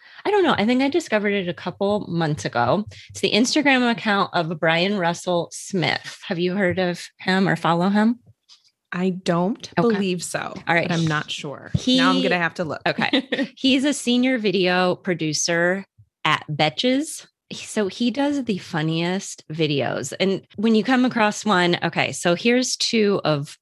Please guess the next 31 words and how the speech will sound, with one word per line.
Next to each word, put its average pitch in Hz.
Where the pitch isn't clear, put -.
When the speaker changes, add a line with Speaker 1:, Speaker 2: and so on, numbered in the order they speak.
Speaker 1:
of 147
the 147
ones 139
that 135
I 123
really 131
like. -
He 220
did 269
one 160
called 160
How 208
I 254
Write 170
an 165
Email 143
versus 160
How 170
I 151
Read 180
One. -
And 196
it -
is 320
so 240
spot 175
on, 147
like, 208
little 370
things 294
like 214